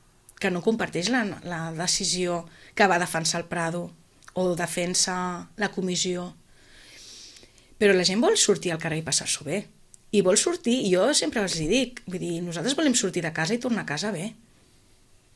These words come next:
Si això comporta uns canvis, benvinguts. Ara valorarem si aquest canvi ha sigut bo o no ha sigut bo. Ara la gent està preocupada que si ens enganxarem,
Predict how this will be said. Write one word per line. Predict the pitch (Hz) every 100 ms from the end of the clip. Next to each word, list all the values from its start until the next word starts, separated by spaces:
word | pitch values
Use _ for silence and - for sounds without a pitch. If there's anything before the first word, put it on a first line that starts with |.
| - - -
Si | -
això | 190 254
comporta | 349 349 285 254
uns | 226 -
canvis, | 180 180 220 453 - - - - - - - - - - - - -
benvinguts. | 190 214 208 190 202 -
Ara | 233 330
valorarem | 339 247 190 190 359 427 - - - - - - - - - - _ -
si | - - 190 165 160 - -
aquest | - 175
canvi | 160 185
ha | 226
sigut | 180 160 156
bo | 202 285 -
o | 180
no |
ha | 170
sigut | - - 165
bo. | 151 135 - - - - - -
Ara | 165 226 254
la |
gent | 240 302
està | - 240
preocupada | 202 - 165 214 285
que | 208
si | - 170
ens | 165
enganxarem, | 165 160 165 165 156 208 254